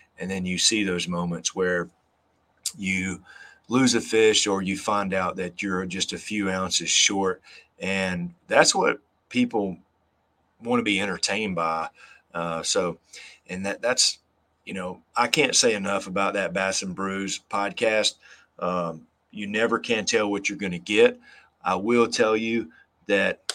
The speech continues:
you may wanna have some headphones on. That's not something you probably wanna be playing at the kitchen table,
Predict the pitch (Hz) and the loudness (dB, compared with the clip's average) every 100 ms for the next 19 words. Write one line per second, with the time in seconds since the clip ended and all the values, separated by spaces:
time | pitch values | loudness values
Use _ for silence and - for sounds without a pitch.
0 | - 101 95 101 101 104 104 98 101 101 | -10 -8 -2 0 0 0 -2 0 0 0
1 | 95 - 98 90 95 113 98 - 110 107 | 0 0 -2 -4 0 0 0 0 0 0
2 | 98 104 104 104 98 95 113 101 - 107 | -2 0 0 0 -2 -2 0 0 0 0
3 | - 101 98 110 104 101 101 98 95 92 | -4 -8 -8 -4 -2 -2 -2 -4 -4 -6
4 | 98 - 101 98 95 90 92 - 104 - | -8 -6 -6 -4 -6 -10 -14 -10 -6 -4
5 | 95 85 - - 104 98 101 95 | -6 -10 -8 -2 0 0 -2 -6